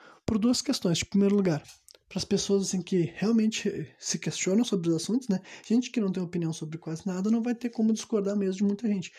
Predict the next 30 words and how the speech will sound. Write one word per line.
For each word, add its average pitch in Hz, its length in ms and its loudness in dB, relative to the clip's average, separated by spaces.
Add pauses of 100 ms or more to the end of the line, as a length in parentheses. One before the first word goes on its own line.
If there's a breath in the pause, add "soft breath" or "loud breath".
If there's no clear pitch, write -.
(260 loud breath)
Mas 175 120 0
agora, 175 280 0 (240 loud breath)
se - 140 -14
tu 240 100 2
é 240 40 4
uma 247 120 4
pessoa 226 280 0
que 202 100 -2
naturalmente 202 540 -2
tu - 80 -20
fica 202 260 -6
se - 160 -10
questionando 190 440 -2
sobre 196 200 -2
as 196 140 -2
coisas, 147 320 0
entendeu? 135 260 -4 (340 loud breath)
Em - 40 -6
segundo 190 300 0
lugar, 165 220 2
se - 80 -4
tu 196 100 0
é - 20 4
uma 202 80 2
pessoa 190 320 0
que - 120 -18
tem 190 200 2
confiança 208 760 2
pra 202 160 -4
falar 165 420 -2